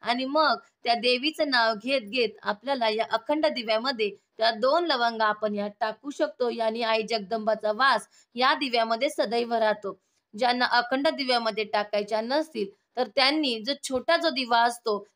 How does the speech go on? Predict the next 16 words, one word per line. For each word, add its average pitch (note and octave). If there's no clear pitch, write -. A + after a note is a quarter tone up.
जी A#3+
पंचारती C4+
असते, B3+
त्याच्यामध्ये A#3
सुद्धा A3+
आपण -
दोन C#4
लवंगा, B3+
एक C4+
कापूर A#3
टाकावा, A3+
त्याच्यामध्ये A3
गाईचं A#3+
तूप C4+
टाकावं A3+
आणि G#3+